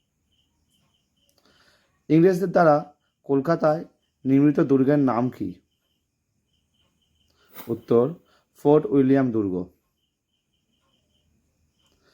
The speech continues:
টিপু সুলতান অপর কোন নামে পরিচিত?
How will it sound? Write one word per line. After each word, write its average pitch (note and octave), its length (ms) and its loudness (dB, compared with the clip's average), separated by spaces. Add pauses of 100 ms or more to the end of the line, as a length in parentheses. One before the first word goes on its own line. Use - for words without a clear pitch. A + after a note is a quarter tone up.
(420)
টিপু D3+ 220 0
সুলতান F3+ 520 0 (560)
অপর D#3 260 -2
কোন D#3 220 -2
নামে D#3 200 2
পরিচিত? A#2 460 -4